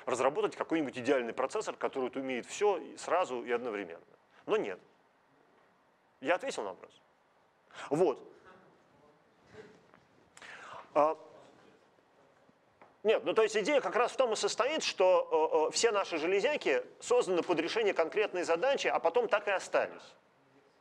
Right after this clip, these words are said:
Вот я, собственно, про это рассказываю прямо сейчас. Нашу железяку создали как проще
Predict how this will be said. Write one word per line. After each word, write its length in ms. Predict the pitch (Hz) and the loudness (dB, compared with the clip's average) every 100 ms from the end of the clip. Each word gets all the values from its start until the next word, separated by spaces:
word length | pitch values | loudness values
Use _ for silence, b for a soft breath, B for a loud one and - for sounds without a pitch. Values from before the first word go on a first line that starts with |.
| _ _ _ - _ _ _ | _ _ _ -20 _ _ _
Вот 160 | 147 160 | -2 2
я, 100 | 202 | 2
собственно, 300 | 247 233 185 | 4 2 2
про 140 | 160 | 2
это 180 | 214 240 | 2 2
рассказываю 380 | 160 - 202 156 | 0 0 0 2
прямо 260 | 147 165 151 | 2 0 0
сейчас. 500 | 190 - 127 - - B | -4 0 0 0 -14 B
Нашу 240 | 135 147 123 | 0 0 0
железяку 420 | 135 156 571 - | 0 2 2 0
создали 480 | 196 127 127 147 123 B B B B _ _ _ _ - | -2 0 2 2 0 B B B B _ _ _ _ -2
как 200 | 190 - | -2 2
проще 500 | 202 202 135 - | 2 2 0 -4